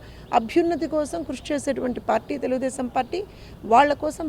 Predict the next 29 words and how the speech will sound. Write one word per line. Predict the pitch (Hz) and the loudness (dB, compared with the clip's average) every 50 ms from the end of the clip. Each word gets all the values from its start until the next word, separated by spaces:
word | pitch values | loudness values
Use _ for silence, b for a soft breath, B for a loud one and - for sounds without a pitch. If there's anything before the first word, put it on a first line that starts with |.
| - - | 0 2
పనిచేసేటువంటి | 269 277 330 311 349 349 311 269 330 311 262 294 277 285 269 240 269 | 2 2 4 4 2 2 2 2 -2 -2 -2 -2 -2 -2 -2 0 0
ఒక | 254 233 240 | 0 0 -2
నాయకుడు | 226 202 185 185 196 196 208 240 302 339 349 - 359 262 - 294 | -2 -4 -2 -2 0 2 4 6 6 6 6 4 2 0 0 -2
చంద్రబాబు | 254 233 208 185 196 196 - - | -2 0 0 0 -2 -2 -4 -6
నాయుడు | - - - - | -10 -8 -8 -8
గారు. | - - - B B B B B B B - - | -8 -10 -12 B B B B B B B 0 2
So | 240 | 4
డెఫినెట్గా | 214 208 208 - 311 311 320 311 330 349 | 4 4 2 0 0 -2 -2 0 2 2
ఇవాళ | 339 285 302 294 277 | 2 2 2 0 0
రోజున | 247 294 294 285 285 | 0 -4 -2 -2 -2
తెలంగాణలో | - 277 277 285 294 302 302 302 302 302 294 294 302 294 285 - B B B B B B - - - - | 0 2 2 2 2 2 0 0 0 0 0 0 0 0 0 -4 B B B B B B -18 -4 4 6
పా-, | 277 269 254 254 247 247 240 - - - - - - - - - - - - | 8 8 8 8 6 4 2 0 -2 -4 -8 -10 -10 -12 -12 -14 -14 -4 2
తెలంగాణలో | - 277 285 302 311 311 311 311 | 4 4 6 6 4 4 4 4
ఒక | 302 302 | 4 4
మీటింగ్ | 285 254 269 311 277 339 320 302 | 4 2 2 2 2 0 0 2
పెట్టినప్పుడు | 285 269 220 233 220 220 254 254 | 2 2 2 0 -4 -4 -2 2
తెలంగాణ | - 311 311 330 339 349 349 349 | 4 6 6 6 4 2 0 0
కార్యకర్తల | - 339 330 320 330 - 339 320 - 349 330 330 | 4 4 4 4 4 2 0 0 2 2 4 4
అభిష్టం | 320 320 311 311 - - 220 302 311 - - - 330 311 | 6 4 4 4 2 0 0 -2 -4 -2 -2 -4 -2 -2
మేరకే | 320 349 392 - 453 | 0 0 0 2 2
ఆయన | 440 392 330 | 0 2 2
పనిచేస్తారు. | 277 - 285 262 262 254 247 226 - - - 214 220 254 - - - - - - - - - - - - - - - - - - - - - - - | 2 2 2 4 4 2 2 0 -2 -4 -4 -4 -4 -4 -10 -14 -18 -16 -16 -16 -16 -16 -18 -18 -18 -20 -20 -20 -18 -18 -18 -18 -18 -18 -12 -4 -2
అందులో | 240 262 294 311 | 0 2 4 4
డౌట్ | 294 269 269 294 262 311 | 4 6 4 4 4 2
ఏముంది? | 320 311 311 294 285 302 359 - B B B B B B B B 202 | 0 0 0 0 -2 -4 -6 -12 B B B B B B B B 2
"జై | 180 254 302 | 4 4 6
తెలంగాణ" | - - 320 311 311 302 302 302 302 294 | 6 6 4 4 4 4 2 0 0 0
అనడం | 294 294 285 285 285 294 285 | 0 0 0 0 0 0 0
అనేటువంటిది | 285 269 285 277 254 277 277 294 311 381 392 381 349 311 294 | 0 0 -2 -2 -2 -4 -4 -4 -2 0 2 2 2 0 -2